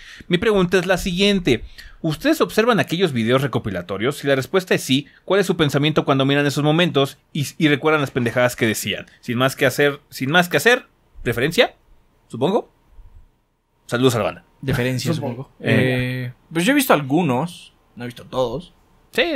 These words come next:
Speaker 1: sí, veo,
Speaker 3: Sí.
Speaker 1: veo así, vi,
Speaker 3: Sí, he
Speaker 1: de
Speaker 3: visto
Speaker 1: repente veo así un
Speaker 3: algunos.
Speaker 1: video. "Ah, los momen-, mejores momentos del podcast de los tres gordos bastardos". Bueno, a ver. Ah, no me acordaba.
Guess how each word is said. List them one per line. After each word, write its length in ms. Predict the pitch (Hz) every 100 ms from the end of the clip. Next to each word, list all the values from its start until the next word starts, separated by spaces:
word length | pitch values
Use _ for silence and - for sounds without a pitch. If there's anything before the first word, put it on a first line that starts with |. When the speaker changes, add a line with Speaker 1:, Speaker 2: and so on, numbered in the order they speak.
| 160
Speaker 1:
sí, 140 | 165
veo, 180 | 165 165
Speaker 3:
Sí. 40 | 135
Speaker 1:
veo 160 | 160 160
así, 160 | 165
vi, 80 | 151 139
Speaker 3:
Sí, 80 | 147
he 40 |
Speaker 1:
de 40 | 139
Speaker 3:
visto 160 | 143
Speaker 1:
repente 300 | 151 170 175
veo 120 | 170
así 120 | 156 165
un 80 |
Speaker 3:
algunos. 160 | 156 165
Speaker 1:
video. 120 | 240
"Ah, 180 | 320 285
los 120 | 233
momen-, 320 | 214 240 339 302
mejores 280 | 269 349 302
momentos 300 | 302 311 294
del 120 | 233
podcast 240 | 254 262
de 40 | 247
los 100 | 226
tres 160 | 240 240
gordos 200 | 240 226
bastardos". 300 | 185 185 87
Bueno, 280 | 98 117 - -
a 60 |
ver. 120 | 104 175 - - 175 - _ _ _
Ah, 640 | 139 156 190 196 190 175 147 - - _ -
no 160 | 123
me 80 | 160
acordaba. 600 | - 120 95 113 131 123